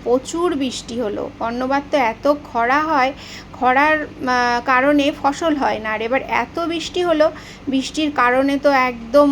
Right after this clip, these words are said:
ফসল সব নষ্ট হয়ে গেল। মানুষের, আহ, মানে, জনজীবন ভীষণ পরিমাণে ব্যাহত হচ্ছে। তো বৃষ্টিটা এবার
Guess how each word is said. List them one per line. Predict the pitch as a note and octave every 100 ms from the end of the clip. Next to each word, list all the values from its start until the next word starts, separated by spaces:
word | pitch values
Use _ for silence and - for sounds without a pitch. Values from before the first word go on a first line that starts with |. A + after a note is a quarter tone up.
| C4
ফসল | - A#3 - C4 C4
সব | C4+ B3
নষ্ট | A#3+ A3+ - -
হয়ে | C4+ C4 C4
গেল। | C4 C4 D4 - - - -
মানুষের, | B3+ A#3 B3 C4 C#4 C4 B3
আহ, | A#3+ A#3
মানে, | A#3 A#3 A#3+
জনজীবন | B3 A#3+ B3 A#3 A#3+ B3+ A#3+
ভীষণ | A#3+ A3+ C4+ D4
পরিমাণে | C#4+ C4 B3+ A#3+
ব্যাহত | A#3 A3+ A#3 A#3
হচ্ছে। | B3+ A#3+ - - D4 - - - -
তো | -
বৃষ্টিটা | A3+ A3+ B3+ B3 C4
এবার | B3